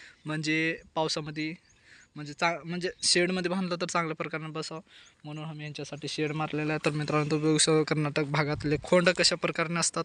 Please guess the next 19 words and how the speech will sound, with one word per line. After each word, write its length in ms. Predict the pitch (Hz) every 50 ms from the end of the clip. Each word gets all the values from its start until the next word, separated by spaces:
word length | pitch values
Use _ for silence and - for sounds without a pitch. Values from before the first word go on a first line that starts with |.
| - -
काय 180 | - 160 156 160
तुम्ही 280 | 156 - 156 143 147 147
बघितला. 480 | 139 156 156 160 165 - 165 160 170 - - - - - - - - - - - -
तर 100 | 160 151
मित्रांनो 380 | 160 160 151 - 160 160 156 156
जर 140 | 151 160 156 - -
तुम्हाला 220 | 165 165 160 160 - -
खोंड 160 | 170 160 160
आवडलं 260 | 160 160 165 170 170
असेल 280 | 170 - - 160 165 -
तर 80 | 170
मला 220 | 160 156 165 160 165
नक्कीच 400 | 170 185 - - 220 - - -
कमेंटमध्ये 540 | 190 180 175 180 170 180 180 175 170 170
सांगा, 280 | - - 170 160 160 165 - - _ _ - - - - - - - - - - -
तर 100 | 147 151
मी 120 | 160 156 -
तुम्हाला 340 | 170 156 165 160 151 156 175 190 185 - - - - - - - - - - - - - - - - - - - - _ -
कॉन्टॅक्ट 340 | 156 156 151 151 165 -